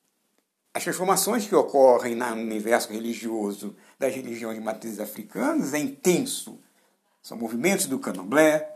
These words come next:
que depois se transfiguram na Umbanda, na Quimbanda, né? A relação sul-norte, sudeste tem uma referência muito forte na relação da religião de matriz africana,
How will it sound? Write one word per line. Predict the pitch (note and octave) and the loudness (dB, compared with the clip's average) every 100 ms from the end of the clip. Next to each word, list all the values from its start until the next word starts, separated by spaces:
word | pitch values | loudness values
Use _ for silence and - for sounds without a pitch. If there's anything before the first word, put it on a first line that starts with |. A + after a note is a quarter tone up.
| - _ _ _ | -20 _ _ _
que | - | -4
depois | C3+ C3+ E3+ | 2 2 2
se | |
transfiguram | D#3+ B2 B2+ G3 G#3+ D#3+ | 0 -4 0 4 6 6
na | B2 | 2
Umbanda, | G#2 G#2+ D#3 E3 D#3 D#3 D3+ - _ _ _ _ _ | -4 2 2 4 4 2 0 -6 _ _ _ _ _
na | F#2 | -10
Quimbanda, | - F#2 A2+ E3 D#3 C#3+ D3 C#3+ - _ _ _ _ _ - | -10 -2 4 6 4 2 -2 -2 -10 _ _ _ _ _ -16
né? | - | -6
A | C3+ | 0
relação | D3 D3 - F#3+ | 4 6 6 4
sul-norte, | E3+ - A#3 A#3 G#3 D3+ E3+ F#3 - - F#3 F#3 - _ _ _ _ _ _ _ _ _ | 2 0 0 2 2 4 4 2 0 -2 -2 -4 -10 _ _ _ _ _ _ _ _ _
sudeste | - - G3 G3+ G3+ F3 | -4 0 4 4 2 -4
tem | D#3+ | -4
uma | D#3 | -4
referência | D3+ - C#3+ D3 C#3+ | -6 -4 -4 -2 -4
muito | C3+ C3+ A2 | -4 -6 -8
forte | - F3+ F3 - - | -2 -2 -2 -4 -8
na | C#3+ | -6
relação | C3 A2 - C3+ A#2+ | -6 -6 -6 -4 -4
da | G#2 | -4
religião | G#2+ G#2 G#2 | -6 -6 -8
de | G2 | -8
matriz | G2+ - F#2+ | -10 -12 -14
africana, | F2+ - _ F#3+ F#3+ F#3 F#3 | -16 -20 _ 2 4 2 -2